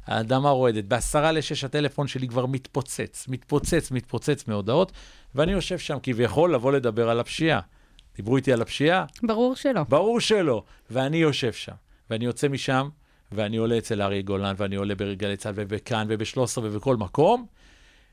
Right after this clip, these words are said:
Speaker 1: ואני מקבל אהדה בתוך הארגון. דרך אגב, כשאתה נלחם על ה-,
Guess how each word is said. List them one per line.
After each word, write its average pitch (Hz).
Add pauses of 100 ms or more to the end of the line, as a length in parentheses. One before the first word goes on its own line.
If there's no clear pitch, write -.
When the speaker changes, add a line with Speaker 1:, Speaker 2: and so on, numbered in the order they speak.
(180)
Speaker 1:
ואני 107
מקבל 101
אהדה 104
בתוך 113
הארגון. 110
דרך 127
אגב, 139
כשאתה -
נלחם 127
על 104
ה-, 98